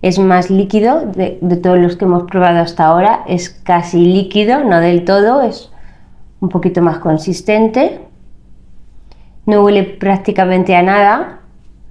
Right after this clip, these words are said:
se extiende súper bien, da una sensación de frescor y de nada de pegajosidad.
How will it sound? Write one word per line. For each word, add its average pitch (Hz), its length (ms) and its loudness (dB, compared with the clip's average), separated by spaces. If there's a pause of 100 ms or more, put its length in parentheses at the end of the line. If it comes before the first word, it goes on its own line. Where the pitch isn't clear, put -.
(480)
se 196 560 -2
extiende 196 600 0
súper 185 400 -2
bien, 233 580 0 (1400)
da 202 280 0
una 208 200 0
sensación 196 640 0
de 196 80 2
frescor 196 840 0
y 190 100 2
de 180 180 2
nada 185 320 2
de 190 80 0
pegajosidad. 185 960 0